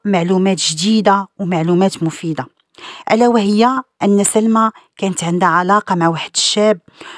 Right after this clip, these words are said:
وقطعت معاه. من بعد تعرفت على هاد عزيز، ومدة هادي ما بقينا شفناها. حتى المدة تقريبًا واحد الأسبوع هذا شفناها، آه، واقفة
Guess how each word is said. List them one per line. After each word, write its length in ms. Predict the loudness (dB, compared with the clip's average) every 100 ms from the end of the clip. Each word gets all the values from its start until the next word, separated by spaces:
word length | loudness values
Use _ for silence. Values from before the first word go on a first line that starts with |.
| -20 -8
وقطعت 600 | -6 -4 -2 0 0 -2
معاه. 300 | -4 -4 -8 -12 _ _ _ -12 2
من 140 | 4
بعد 220 | 6 2 2
تعرفت 460 | 0 0 -2 -2
على 120 | 0
هاد 260 | 0 0 2
عزيز، 640 | 2 0 0 0 0 -4 -14 _ _ -20 -20 -8
ومدة 500 | 0 2 2 2 0
هادي 540 | 2 2 2 0 -4 -8 _ _ -4
ما 120 | 0
بقينا 340 | 0 -2 -2 0
شفناها. 540 | -2 -2 -2 -2 -8 _ _ _ _ _ _ _ _ _ _ _ _ _ _ _ _ _ _ _ _ _ _ _ -12
حتى 220 | -6 2
المدة 380 | 6 6 4 -2
تقريبًا 600 | -4 -4 0 2 2 2
واحد 200 | -2 -6
الأسبوع 460 | -10 -12 -6 -2 -2
هذا 480 | 0 -2 -2 -4 -4 _ _ -20 _ -10
شفناها، 640 | -6 2 2 4 2 2 _ _ _ _ -6
آه، 360 | -4 0 0 0
واقفة 540 | -2 -2 -2 0 0